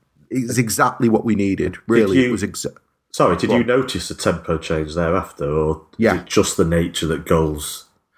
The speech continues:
Speaker 1: Well, I mean, I think
Speaker 2: the
Speaker 1: for this
Speaker 2: opposition
Speaker 1: se-
Speaker 2: heads go down a bit, and yeah,
Speaker 1: I
Speaker 2: ours
Speaker 1: think there's
Speaker 2: go
Speaker 1: an,
Speaker 2: up.
Speaker 1: I think there's an element of all of that.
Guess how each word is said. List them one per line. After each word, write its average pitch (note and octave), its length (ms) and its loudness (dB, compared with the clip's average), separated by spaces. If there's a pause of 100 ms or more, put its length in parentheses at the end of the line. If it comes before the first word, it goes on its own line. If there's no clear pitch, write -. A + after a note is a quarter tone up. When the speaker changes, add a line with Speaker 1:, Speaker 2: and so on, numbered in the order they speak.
(200)
Speaker 1:
Well, B3 260 0
I - 40 2
mean, G#3+ 220 2
I E3+ 60 -6
think - 240 -2
Speaker 2:
the B2 140 0
Speaker 1:
for D#3 80 0
this C3 140 0
Speaker 2:
opposition G#2+ 220 -2
Speaker 1:
se- F2+ 60 -4
Speaker 2:
heads G2 240 -2
go D#2+ 220 -2
down D2+ 300 -4
a D2+ 40 -4
bit, D2+ 260 -4
and D#2 400 -6
yeah, D2 220 -2 (1000)
Speaker 1:
I A#2 120 0
Speaker 2:
ours A#2+ 80 2
Speaker 1:
think D#3+ 140 0
there's D3 140 0
Speaker 2:
go C#3 60 2
Speaker 1:
an, B2+ 60 -4
Speaker 2:
up. - 200 -20 (720)
Speaker 1:
I C3+ 80 0
think D3+ 160 0
there's D#3 140 -2
an C3+ 140 0
element C3 420 0
of A2+ 240 -2
all A#2+ 320 2
of A#2+ 140 -4
that. A#2 340 0